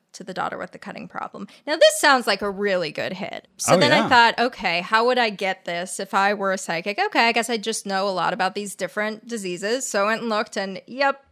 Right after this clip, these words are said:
Speaker 1: there's a two thousand ten study that shows that bipolar patients are more likely to self-mutilate than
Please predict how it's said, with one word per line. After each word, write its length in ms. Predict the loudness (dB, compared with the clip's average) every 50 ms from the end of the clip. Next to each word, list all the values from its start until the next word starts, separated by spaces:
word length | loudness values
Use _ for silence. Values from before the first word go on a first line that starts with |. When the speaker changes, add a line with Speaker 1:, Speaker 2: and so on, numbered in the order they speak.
| _ _ -8
Speaker 1:
there's 180 | -6 -6 -6 -4
a 100 | -6 -8
two 220 | -8 -8 -8 -4
thousand 300 | -2 -2 -2 -2 -2 -4
ten 220 | -4 -2 -4 -4 -4
study 340 | -4 -2 -2 -2 0 -2 -2
that 300 | -2 -2 -4 -4 -6 -8
shows 340 | -12 -6 -4 -4 -4 -4 -4
that 300 | -4 -6 -6 -6 -6 -4
bipolar 400 | -2 -2 -2 -2 -4 -6 -6 -6
patients 380 | -6 -6 -6 -6 -6 -8 -10 -8
are 180 | -6 -6 -6 -6
more 240 | -4 -4 -4 -4 -2
likely 260 | -2 -2 -4 -4 -4
to 80 | -6 -6
self-mutilate 680 | -4 -4 -4 -4 -4 -4 -4 -2 0 0 0 -2 -2 -4
than 140 | -4 -6 -6